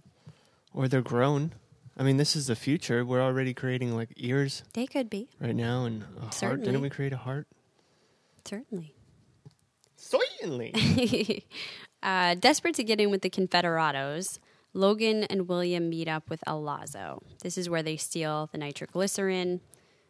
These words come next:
Speaker 2: Dolores gets in her new gear, so she changes clothes, but she's still wearing the light blue.
Speaker 1: Light blue.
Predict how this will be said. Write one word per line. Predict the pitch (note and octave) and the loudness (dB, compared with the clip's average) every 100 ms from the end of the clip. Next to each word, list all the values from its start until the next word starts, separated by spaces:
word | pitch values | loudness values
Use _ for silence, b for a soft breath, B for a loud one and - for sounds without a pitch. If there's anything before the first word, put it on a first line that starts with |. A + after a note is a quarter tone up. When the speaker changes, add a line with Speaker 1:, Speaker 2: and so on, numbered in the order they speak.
| b _ | b _
Speaker 2:
Dolores | F3 E3 F#3+ G3 G3 - | -4 0 2 2 0 -2
gets | F#3 - | -4 -2
in | F3+ | -2
her | E3+ E3+ | -2 -4
new | D#3+ D#3 D3+ | -2 -4 -8
gear, | - A3 G#3 G#3 G#3+ | -2 0 2 0 -2
so | - - | -6 -4
she | F#3 G3+ | -4 -4
changes | - C4 D4 D4+ | -4 -2 -2 -4
clothes, | - E3 E3 - | -2 -2 -2 -4
but | - | -4
she's | - E3 | -2 -2
still | - F3+ E3 | -2 -2 -2
wearing | D#3+ D#3+ D#3 D3+ | -2 -2 -2 -4
the | |
light | D3 D3+ - - | -4 -4 -6 -2
blue. | C#3 | 2
Speaker 1:
Light | A#2 A#2 | 4 4
blue. | A#2 A#2+ A2 | 4 4 2